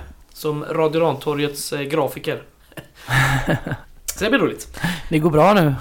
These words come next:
Speaker 1: Ja, det går bra nu. Ehm, vi ska säga det då. Vi har spelat in detta, eh, dessa olika årgångar,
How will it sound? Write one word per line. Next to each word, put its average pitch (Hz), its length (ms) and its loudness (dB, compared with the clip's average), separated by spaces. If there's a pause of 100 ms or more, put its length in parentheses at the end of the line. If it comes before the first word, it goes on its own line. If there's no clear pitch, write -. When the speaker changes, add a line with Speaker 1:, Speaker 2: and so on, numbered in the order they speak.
Speaker 1:
Ja, 160 180 4
det 220 80 -2
går 233 80 -6
bra 220 160 4
nu. 175 140 0 (440)
Ehm, 247 440 4 (180)
vi 233 80 0
ska 226 120 -2
säga 262 180 6
det 254 60 8
då. 208 340 2
Vi 208 120 0
har 226 60 4
spelat 247 240 0
in 233 140 -2
detta, 208 560 4 (600)
eh, 147 360 2
dessa 202 280 2
olika 190 440 2
årgångar, 170 680 4